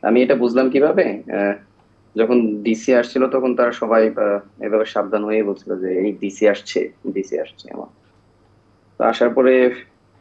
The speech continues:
আমাকে দাঁড় করায়, দাঁড় করানোর পরে আমাকে প্রস্রাব করায় আর কি। আহ, সেটাতে আমাকে কারেন্টের শক দেয়, মোট কথা যেটা আমি পরবর্তীতে বুঝতে পারি। তো সেটা শকটা খেয়ে আমি মাটিতে পড়ে যাই।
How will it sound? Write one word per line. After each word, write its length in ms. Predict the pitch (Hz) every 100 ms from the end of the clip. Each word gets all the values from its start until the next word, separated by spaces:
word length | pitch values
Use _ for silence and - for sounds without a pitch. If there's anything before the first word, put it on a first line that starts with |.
| _ _ _ _ -
আমাকে 240 | - 117 117
দাঁড় 200 | 110 110
করায়, 300 | 123 120 -
দাঁড় 180 | 117 107
করানোর 320 | 113 107 107
পরে 200 | 107 104
আমাকে 220 | 104 95
প্রস্রাব 380 | - 110 - 95
করায় 200 | - 85
আর 80 | - -
কি। 80 | - - _ _ _ _ _ _ _ _ _ _ _ _ _ _ _ _ _ _ _ -
আহ, 440 | 67 52 50 50 - - _ _ _ _
সেটাতে 360 | - 110 107 104
আমাকে 480 | 101 101 - 98 92
কারেন্টের 340 | - 107 101 104
শক 320 | - 104 - -
দেয়, 140 | - - _ -
মোট 140 | - -
কথা 200 | - 98
যেটা 280 | - - 98
আমি 80 |
পরবর্তীতে 480 | 95 98 95 - 98
বুঝতে 280 | 95 98 98
পারি। 200 | 95 - - _ _ _ _ _ _ _ _ _ -
তো 180 | 98 98
সেটা 440 | - 110 104 113
শকটা 420 | 110 110 - 117
খেয়ে 200 | 113 120
আমি 120 | 113
মাটিতে 360 | 113 104 110 110
পড়ে 240 | 110 107
যাই। 200 | 98 98